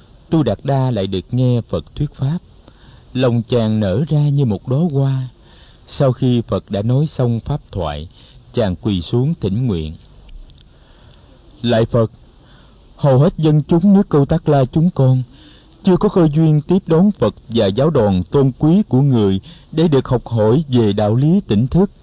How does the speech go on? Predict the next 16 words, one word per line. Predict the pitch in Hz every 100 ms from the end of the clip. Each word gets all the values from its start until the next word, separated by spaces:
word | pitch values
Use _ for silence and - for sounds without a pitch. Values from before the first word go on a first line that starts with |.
| - - - - - -
Nhân | 143 147 139
đây, | 131 131 123 - - - - -
con | 180 170
cầu | 135 113
mong | 120 147 147
Phật | 117 -
chấp | 214 -
nhận | 139 107 123
lời | 110
mời | 113 104
của | 101 147 -
con | 147 143 139 117
về | 101
cư | 95 151 143 -
trú | 156 175 208
và | 127